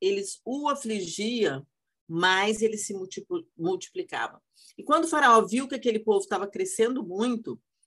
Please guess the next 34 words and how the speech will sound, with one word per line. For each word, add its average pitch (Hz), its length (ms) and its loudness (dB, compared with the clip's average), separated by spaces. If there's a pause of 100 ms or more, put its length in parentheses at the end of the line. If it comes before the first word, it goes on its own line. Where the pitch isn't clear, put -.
ele 202 140 -2
começou 240 400 2
a 233 40 4
adotar 226 340 2
uma 214 180 0
política 214 540 -2
de 220 160 0
repreensão, 196 760 0
uma 180 160 -2
política 180 460 0
de 165 180 -6
contenção, 170 720 -2
uma 165 120 -2
política 175 400 0
de - 140 -10
perseguição, 170 840 -2 (1600)
pra 190 120 4
conter, 240 720 6 (160)
né, 180 140 2
pra 190 140 2
ver 196 120 4
se - 140 -4
contia 269 480 -2
a - 20 0
multiplicação 180 680 -2
dessas 143 320 -6
pessoas, 123 640 -6
né? 185 240 -2 (420)
E 202 120 6
a 262 60 8
situação 262 520 0
só 254 180 -4
vai 254 160 0
piorando. 247 600 -4